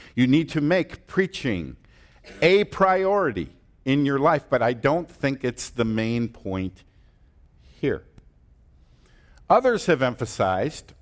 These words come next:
that Jesus is elevating the value of women. I've even pointed this out many times.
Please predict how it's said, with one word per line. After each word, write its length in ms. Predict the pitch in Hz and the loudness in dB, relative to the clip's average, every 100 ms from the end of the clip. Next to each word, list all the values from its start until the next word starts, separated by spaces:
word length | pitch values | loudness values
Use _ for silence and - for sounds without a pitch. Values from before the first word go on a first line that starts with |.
| _ _ _ _ _ _ _ _ - - - - | _ _ _ _ _ _ _ _ -20 -20 -20 -6
that 280 | 95 113 110 | 0 0 0
Jesus 640 | 95 147 139 160 - - - - - _ | -2 -2 0 -2 -2 -10 -18 -20 -20 _
is 280 | 147 123 - - | 0 0 -4 -4
elevating 1120 | 156 233 247 151 127 110 104 117 151 175 160 - _ _ | 0 4 2 2 0 0 0 0 -2 -4 -8 -18 _ _
the 160 | 120 131 | 0 0
value 640 | 107 139 139 147 143 151 | 2 2 2 2 0 0
of 280 | 131 135 135 | 0 0 0
women. 340 | 208 220 101 | 0 0 0
I've 240 | 90 123 135 | -2 -2 -2
even 380 | 120 123 110 | -2 -2 -4
pointed 440 | - 123 110 123 98 | -4 -4 -2 -2 0
this 200 | 101 - | 0 0
out 280 | 90 90 92 | 0 -2 -4
many 280 | 95 110 | -4 -2
times. 680 | 123 - 185 104 76 69 | -4 -4 -2 -2 -4 -12